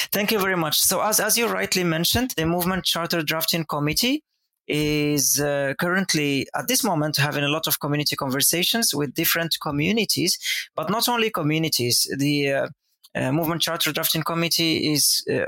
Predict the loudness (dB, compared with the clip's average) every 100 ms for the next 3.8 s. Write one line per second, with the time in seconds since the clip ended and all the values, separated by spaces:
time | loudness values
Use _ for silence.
0 | 0 -2 -2 -2 0 0 -2 -4 -2 0
1 | 0 0 2 0 -2 0 0 2 0 0
2 | -2 -2 -2 0 0 0 0 -2 -8 -12
3 | _ -4 -4 -2 -2 0 0 -2